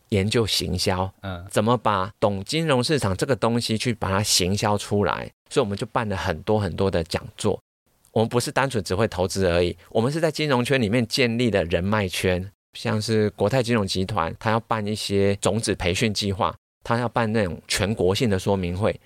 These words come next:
Speaker 1: 那当然就找T M B A，因为T M B A现在是全台湾最大的N B A的组织。
Speaker 2: 哇。
Speaker 1: 所以他们要的人才都在T M B A里面。
Speaker 2: 里面。
Speaker 1: 所以你看，金融跟人脉两个叠在一起，这就很值钱了。
Speaker 2: 也就是说，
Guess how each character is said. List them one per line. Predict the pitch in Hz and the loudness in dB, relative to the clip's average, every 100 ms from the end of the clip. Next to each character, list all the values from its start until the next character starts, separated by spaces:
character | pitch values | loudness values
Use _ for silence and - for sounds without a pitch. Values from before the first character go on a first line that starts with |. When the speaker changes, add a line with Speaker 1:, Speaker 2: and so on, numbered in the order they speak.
| - | -4
Speaker 1:
那 | |
当 | 160 185 | 0 0
然 | 123 | 0
就 | |
找 | 156 95 | -2 -2
T | 95 131 | -2 0
M | 135 120 | 0 2
B | 120 | 2
A， | 123 | 2
因 | |
为 | 147 | 0
T | 147 | 0
M | 139 | 0
B | 131 | 2
A | 127 | 0
现 | 135 | 0
在 | 135 | 0
是 | |
全 | - 101 101 113 - | -2 0 0 -2 -4
台 | - 98 | 0 2
湾 | 117 123 | 2 0
最 | 123 127 | 0 0
大 | 104 135 101 | 0 0 0
的 | 85 85 73 | 0 -2 -2
N | - 120 | 0 0
B | 107 107 | 0 -2
A | 101 101 | 0 0
的 | 90 | 0
组 | 90 92 110 | -2 -4 -4
织。 | - 90 92 - | -2 0 0 -2
Speaker 2:
哇。 | 92 73 71 71 - | -2 -2 -4 -4 0
Speaker 1:
所 | 190 | 2
以 | |
他 | 151 160 | 2 2
们 | 180 151 | 0 0
要 | 160 | 2
的 | 160 123 | 2 4
人 | 104 113 | 4 2
才 | 123 98 | 0 0
都 | 117 | 2
在 | 117 127 110 - | 2 2 0 0
T | 117 | 2
M | 120 | 4
B | 123 | 4
A | 117 110 117 | 4 4 4
里 | 101 | 0
面。 | 85 | -2
Speaker 2:
里 | |
面。 | 82 110 92 - _ _ _ - | 0 2 2 -2 _ _ _ -2
Speaker 1:
所 | 160 | 2
以 | 160 | 2
你 | 113 | 0
看， | 101 147 123 - - | 0 2 2 0 -4
金 | 156 180 | 0 2
融 | 160 104 117 | 2 2 0
跟 | 131 127 | 0 0
人 | 117 95 | 2 2
脉 | 117 117 | 2 0
两 | 95 95 | 0 0
个 | 110 | 0
叠 | 98 98 | 2 2
在 | 120 117 | 2 2
一 | |
起， | - 87 - _ | 0 -6 -6 _
这 | - | -2
就 | 117 110 | 0 0
很 | 85 | -2
值 | - 85 | -4 -4
钱 | - - - | -2 -4 -4
了。 | - - _ _ _ _ - | -10 -14 _ _ _ _ -4
Speaker 2:
也 | 135 | 0
就 | 170 | 2
是 | 262 | 2
说， | 220 233 | 4 6